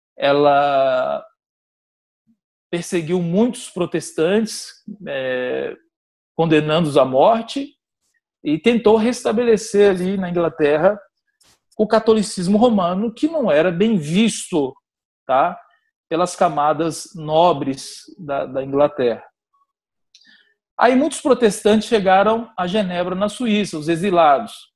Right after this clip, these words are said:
fugiram da Inglaterra, foram parar em Genebra, na Suíça. Onde a igreja de João Calvino estava forte e bem estabelecida. Na verdade, Genebra havia se tornado o centro mundial da causa reformada. Aqui nós temos um, um, um discípulo também de,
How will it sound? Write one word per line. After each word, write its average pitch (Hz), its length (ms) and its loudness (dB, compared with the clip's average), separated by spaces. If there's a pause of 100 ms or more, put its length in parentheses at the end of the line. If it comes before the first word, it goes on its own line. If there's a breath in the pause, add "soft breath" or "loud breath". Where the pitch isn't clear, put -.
(120)
fugiram 139 380 -4
da 135 100 -6
Inglaterra, 156 680 0 (460)
foram 165 160 -8
parar 165 280 4
em 175 80 -4
Genebra, 175 460 0
na 160 140 -6
Suíça. 165 480 -8 (800)
Onde 262 240 4
a 196 40 4
igreja 165 420 -2
de 156 120 -10
João 180 160 -6
Calvino 214 420 -4
estava 208 320 -6
forte 214 420 -8
e 170 120 -12
bem 262 180 -6
estabelecida. 202 1120 -2
Na - 100 -10
verdade, 208 420 4
Genebra 202 360 2
havia 208 160 -2
se 202 100 -10
tornado 170 380 0
o 180 40 -4
centro 247 420 -4
mundial 190 640 2 (560)
da 151 160 2
causa 180 420 2
reformada. 170 600 -4 (280)
Aqui 294 540 -2 (440)
nós - 180 -2
temos 226 320 0
um, 220 120 2
um, 196 320 -4
um 175 240 -4
discípulo 196 800 2
também 165 480 -4
de, 139 320 -6